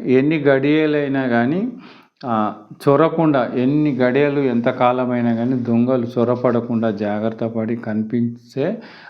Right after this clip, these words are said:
అప్పుడు నీకు కనిపిస్తుంది. దొంగలు ఎవరు జాగ్రత్త ఎప్పుడు నువ్వు పైరదారు ఉన్నప్పుడు <clears throat> అప్పుడు లోపట ఉన్నటువంటి విషయం నీకు తెలుస్తుంది, అప్పుడు శివుడు చిన్మయ స్వరూపుడు నువ్వు అవుతున్నావు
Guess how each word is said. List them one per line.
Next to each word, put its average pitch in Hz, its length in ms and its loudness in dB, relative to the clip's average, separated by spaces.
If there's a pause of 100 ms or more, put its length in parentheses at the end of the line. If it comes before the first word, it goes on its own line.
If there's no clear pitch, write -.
(120)
అప్పుడు 120 300 -2
నీకు 123 360 -4
కనిపిస్తుంది. 110 840 -6
దొంగలు 120 460 0
ఎవరు 127 480 0
జాగ్రత్త 123 460 2
ఎప్పుడు 131 360 0
నువ్వు 131 300 -2
పైరదారు 131 540 2
ఉన్నప్పుడు 120 760 -2
<clears throat> 190 40 -2 (1200)
అప్పుడు 120 240 -4
లోపట 123 420 2
ఉన్నటువంటి 117 500 -2
విషయం 113 520 -2
నీకు 117 360 -4 (440)
తెలుస్తుంది, 127 560 0
అప్పుడు 120 360 -2
శివుడు 135 460 -2 (100)
చిన్మయ 127 320 0
స్వరూపుడు 120 480 -2
నువ్వు 113 200 0
అవుతున్నావు 104 600 -6